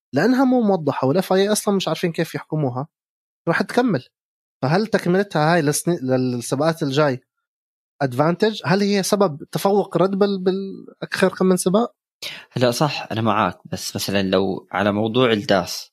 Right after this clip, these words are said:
Speaker 2: واللي هو إنه أنت عندك ستيرينج، سيارة الفورمولا وان زي أي سيارة مثلًا ما بتحرك، يا يمين شمال بس، تمام؟ سيارة الفورمولا وان ما في غير حركة. لا، لما مرسيدس عملته بأنه أنت إذا بتسحب الستيرينج أو بترجعه محله،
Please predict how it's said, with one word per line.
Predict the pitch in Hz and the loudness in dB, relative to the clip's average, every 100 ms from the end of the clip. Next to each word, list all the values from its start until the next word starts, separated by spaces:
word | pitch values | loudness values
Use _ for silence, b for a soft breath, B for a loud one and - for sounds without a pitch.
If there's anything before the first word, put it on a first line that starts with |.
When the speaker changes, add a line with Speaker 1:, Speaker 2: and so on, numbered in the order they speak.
| - | -6
Speaker 2:
واللي | 98 | -2
هو | 107 104 | 0 0
إنه | 80 87 | 0 -2
أنت | 104 | -4
عندك | 95 90 95 | -4 -4 -6
ستيرينج، | - - 135 127 107 110 | -6 0 2 4 2 -2
سيارة | - 120 123 | -2 -2 -2
الفورمولا | - 131 120 104 | -2 0 0 -2
وان | 104 123 | -2 -4
زي | 135 147 | -2 0
أي | - | 0
سيارة | 135 123 123 110 98 | -2 0 2 2 0
مثلًا | 95 92 104 113 b _ _ _ - | -4 -6 -6 -6 b _ _ _ -4
ما | |
بتحرك، | 147 - - 107 - | -2 -2 -6 -8 -2
يا | 120 | 2
يمين | 117 107 120 | 2 0 -2
شمال | 120 - 127 123 | -2 -2 0 0
بس، | 98 95 - - _ _ _ | -2 -6 -12 -20 _ _ _
تمام؟ | 104 110 143 - | -8 -6 -8 -6
سيارة | - 120 | -2 -2
الفورمولا | - 123 117 120 | 0 0 2 4
وان | 123 | 4
ما | 117 | 2
في | 107 | 0
غير | 101 101 | -4 -4
حركة. | 92 90 - - B B _ | -6 -8 -12 -18 B B _
لا، | - | -6
لما | 85 104 | -2 0
مرسيدس | 104 110 180 165 - | 0 2 0 2 2
عملته | 147 120 - | 2 2 0
بأنه | 98 101 | -2 0
أنت | 98 - | -2 -2
إذا | - - | -6 -8
بتسحب | - 151 - 110 | -4 -2 -2 -4
الستيرينج | 110 - 120 107 101 131 - _ _ _ _ - | -6 -2 0 0 -2 -6 -16 _ _ _ _ -2
أو | 135 147 | 0 0
بترجعه | - 135 135 120 | -2 0 0 0
محله، | 117 113 113 98 98 | -2 0 0 0 -4